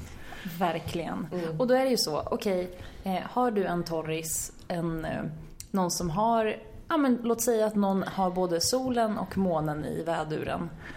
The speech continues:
Speaker 1: Då kanske det är så att om den säger att den inte vill ha några klappar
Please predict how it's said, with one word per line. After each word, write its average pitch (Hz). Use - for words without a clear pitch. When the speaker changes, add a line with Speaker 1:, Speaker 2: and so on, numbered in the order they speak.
Speaker 1:
Då 254
kanske 254
det 220
är 247
så 190
att 175
om 170
den 208
säger 165
att -
den 180
inte 175
vill 175
ha 214
några 233
klappar -